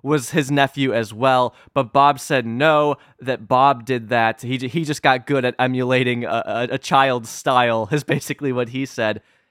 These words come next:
And then I also asked Bob about the hieroglyphics, and Bob said, "I simply freehanded some glyphs from tomb photos in the needed layout.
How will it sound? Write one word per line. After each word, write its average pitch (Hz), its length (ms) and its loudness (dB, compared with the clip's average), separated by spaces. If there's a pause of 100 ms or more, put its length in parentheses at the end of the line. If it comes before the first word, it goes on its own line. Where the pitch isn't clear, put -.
(120)
And 160 100 2
then 190 80 4
I 185 100 2
also 254 320 2
asked 208 280 0
Bob 165 160 2
about 151 220 0
the 147 80 -6
hieroglyphics, 151 800 -4
and 113 220 -10
Bob 156 240 2
said, 131 340 0 (300)
"I 147 100 2
simply 277 400 -4
freehanded 165 640 -6
some 123 220 -8
glyphs 139 440 -2
from 120 240 -4
tomb 214 320 -6
photos 120 560 0
in 127 200 -4
the 120 60 -2
needed 131 380 -4
layout. 113 480 -2